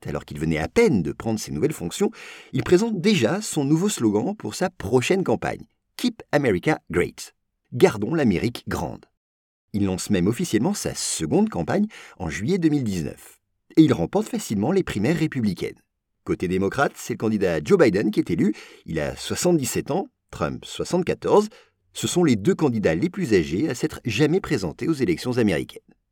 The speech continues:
Alors, malgré son bilan controversé, quatre-vingt-dix pour cent des républicains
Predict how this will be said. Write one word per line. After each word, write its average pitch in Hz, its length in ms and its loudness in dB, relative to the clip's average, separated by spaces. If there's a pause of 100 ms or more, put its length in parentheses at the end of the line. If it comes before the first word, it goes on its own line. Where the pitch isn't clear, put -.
(420)
Alors, - 140 -6
malgré 117 260 6
son 110 220 4
bilan 104 420 4
controversé, 107 680 -2 (100)
quatre-vingt-dix 165 580 -2
pour 127 200 -8
cent 170 160 -6
des 220 100 0
républicains 110 580 -4